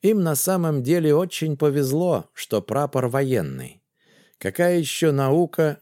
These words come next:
как не строевая подготовка, научила бы группу людей ходить по хмари так, чтобы ни один не останавливался? Они вновь выстраиваются в шеренгу,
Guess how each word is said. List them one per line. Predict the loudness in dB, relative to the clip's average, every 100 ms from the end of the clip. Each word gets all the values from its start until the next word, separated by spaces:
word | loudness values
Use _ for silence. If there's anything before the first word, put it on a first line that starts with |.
| -4
как | -2 -2 -4
не | -2
строевая | -2 -2 0 2 2 2 0
подготовка, | -4 -2 -4 0 -2 -2 -10 -14 -16 _ _ _ _ _
научила | -6 -2 -2 0 2 2
бы | 0 0
группу | 0 0 0 0
людей | 0 0 0 0 0 _ _ _ _
ходить | -2 0 2 0 -2
по | -6
хмари | -6 -4 -2 0 -2
так, | -4 -4 -4 -8 -20 _ _ _
чтобы | -10 -2 2 2 0 -4
ни | -2
один | -2 -2 0 0 0 -2
не | -2
останавливался? | 0 -2 -4 -2 -2 -2 -6 -8 -10 -12 -12 -20 _ _ _ _ _ _ -4
Они | 0 2 2
вновь | 2 0 -2 -6
выстраиваются | -4 -2 0 0 2 2 0 0 -4
в | -4
шеренгу, | -2 0 2 0 0 -2 -4